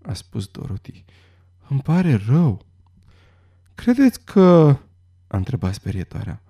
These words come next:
„dacă vă însoțesc în orașul de Smarald, Oz îmi va da și mie puțină minte?”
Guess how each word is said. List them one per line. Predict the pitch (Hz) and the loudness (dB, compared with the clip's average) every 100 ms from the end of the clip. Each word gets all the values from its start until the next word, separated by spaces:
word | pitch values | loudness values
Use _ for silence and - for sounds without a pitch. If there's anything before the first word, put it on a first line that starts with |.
| _ _ _ _ _ - | _ _ _ _ _ -2
„dacă | 123 120 120 | 0 2 2
vă | 120 | 4
însoțesc | 120 - 101 139 160 - | 4 2 -2 0 -4 0
în | 110 | 2
orașul | 101 123 - 110 | 2 0 0 -2
de | 104 | -2
Smarald, | - 98 95 123 117 - _ _ _ _ _ - | -4 -4 0 2 0 -2 _ _ _ _ _ -4
Oz | 117 180 143 | 2 4 4
îmi | 123 113 | 2 2
va | 104 92 | 0 -4
da | 123 160 | -2 -2
și | - | -2
mie | 104 113 170 | -4 -2 -4
puțină | - 120 - 156 160 | -4 -8 -8 -6 -4
minte?” | 107 123 180 - 135 | -4 -4 -6 -4 -8